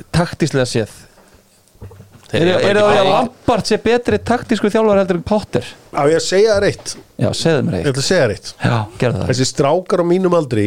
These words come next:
Speaker 3: þannig í enska boltanum, þeir verða aldrei góðir þjálfar. Lampard, Gerrard,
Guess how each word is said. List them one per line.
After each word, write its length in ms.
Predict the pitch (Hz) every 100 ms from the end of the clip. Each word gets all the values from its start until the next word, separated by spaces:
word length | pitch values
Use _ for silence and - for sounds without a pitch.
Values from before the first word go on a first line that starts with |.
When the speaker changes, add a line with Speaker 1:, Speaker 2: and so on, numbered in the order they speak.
| 110
Speaker 3:
þannig 300 | 156 113 113
í 20 |
enska 240 | 127 -
boltanum, 400 | 131 123 110 104 - _ _ _ _ _ _ _ _ _ _
þeir 220 | - 135
verða 200 | 139 135
aldrei 260 | 170 160 120
góðir 260 | 139 113
þjálfar. 300 | 104 90 95 - _ _ _ _ _ - _ -
Lampard, 640 | 110 107 - 123 - - - _ _ _ _ _ _ - _ _
Gerrard, 640 | - 120 101 104 - -